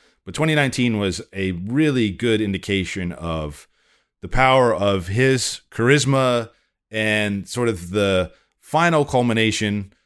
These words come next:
of just his athletic endeavor, right? I mean, this guy has been competing his entire life. He's been a wrestler entire life,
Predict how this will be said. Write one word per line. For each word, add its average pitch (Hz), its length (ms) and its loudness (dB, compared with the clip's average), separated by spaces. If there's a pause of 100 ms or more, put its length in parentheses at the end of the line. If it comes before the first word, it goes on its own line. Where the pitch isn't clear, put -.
(180)
of 95 380 -2
just 117 180 -4
his 120 120 0
athletic 104 440 0
endeavor, 87 320 -2
right? 104 180 -2
I 135 40 -4
mean, 143 100 0
this 143 140 -2
guy 127 140 2
has 120 160 -2
been 104 260 -6
competing 110 440 0
his 90 120 -2
entire 87 320 -2
life. 95 280 -2
He's 85 120 -12
been 90 100 -8
a 87 100 -4
wrestler 101 400 0
entire 90 320 -2
life, 82 460 -8